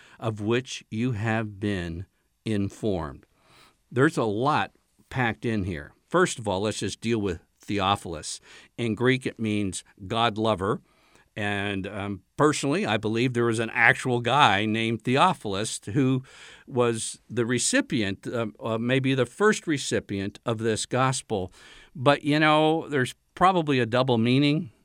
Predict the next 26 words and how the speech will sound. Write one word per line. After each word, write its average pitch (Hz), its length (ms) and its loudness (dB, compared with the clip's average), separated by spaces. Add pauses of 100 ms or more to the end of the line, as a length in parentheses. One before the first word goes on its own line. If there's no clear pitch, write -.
(100)
This 120 320 0
is 127 120 -2
a 120 60 0
good 117 240 0
gospel 113 500 0
for 107 340 -2 (180)
anyone 131 580 -2 (180)
who 120 120 -2
is 92 140 0
a 90 60 -6
God 90 320 -2
lover, 80 400 -6 (360)
including 127 440 0
you 160 200 2
listening 92 440 -4
to 92 120 -6
this 87 200 -6
broadcast. 98 800 -4 (800)
But 160 140 4
here's 240 260 2
another 180 380 2
thing. - 320 -10 (1200)
Saint - 480 -2
Luke 147 600 2
was 117 260 0
different 110 640 0